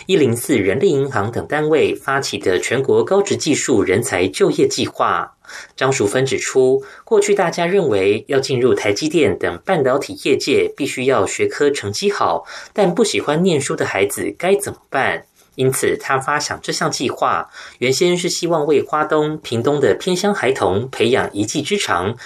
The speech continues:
而后扩大与semi合作，透过搜集十多家厂商的人力需求，让年轻人学习相关技术，并在毕业后进入职场，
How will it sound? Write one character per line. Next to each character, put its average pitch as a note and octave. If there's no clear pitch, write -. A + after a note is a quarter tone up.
而 A#2+
后 D3+
扩 -
大 A#2+
与 E2
semi G3
合 F2+
作， A#2
透 G#3
过 F#3+
搜 F3+
集 B2
十 A#2+
多 D3+
家 D3+
厂 -
商 C#3
的 A#2
人 G2+
力 F#3+
需 G#3+
求， G2+
让 C#3+
年 G#2+
轻 F3+
人 G#2+
学 A#2
习 G2+
相 E3
关 E3
技 D#3+
术， G#2
并 F#3
在 E3+
毕 E3+
业 D#3+
后 C3+
进 E3
入 D#3
职 C3
场， F#2